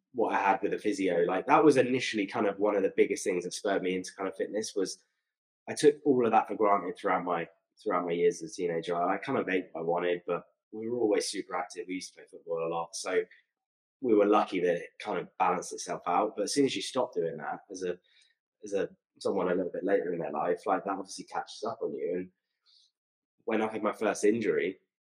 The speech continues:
I took all that for granted. You know, you normally shake off an injury as a kid, like, you get up and you go back to playing football the next week. But this was the first time that I was like,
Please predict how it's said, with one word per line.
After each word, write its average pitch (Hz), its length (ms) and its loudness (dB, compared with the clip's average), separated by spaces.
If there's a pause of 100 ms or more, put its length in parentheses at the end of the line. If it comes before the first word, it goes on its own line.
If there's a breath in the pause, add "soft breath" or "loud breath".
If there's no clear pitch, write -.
(600)
I 117 60 -16
took 131 200 -2
all 117 100 2
that 110 140 2
for 92 80 -10
granted. 90 440 0 (480)
You 113 180 -6
know, 87 60 -2
you 92 240 0
normally 95 360 0
shake - 300 -6
off 95 160 -8
an 87 80 -4
injury 80 280 -2
as 76 100 -6
a - 40 -10
kid, 82 380 -4
like, 85 180 -8
you 82 120 -10
get - 180 -4
up 85 200 -4
and 82 120 -4
you 82 180 -6
go 85 140 -2
back 80 200 -6
to - 100 -20
playing 85 200 -4
football 110 240 -4
the 78 80 -6
next 76 280 -10
week. - 260 -6
But 98 200 -2 (760)
this 117 240 0
was 110 140 -2
the 107 100 -10
first - 260 0
time 98 220 2
that 95 80 0
I 82 40 -4
was 90 200 -4
like, 85 200 0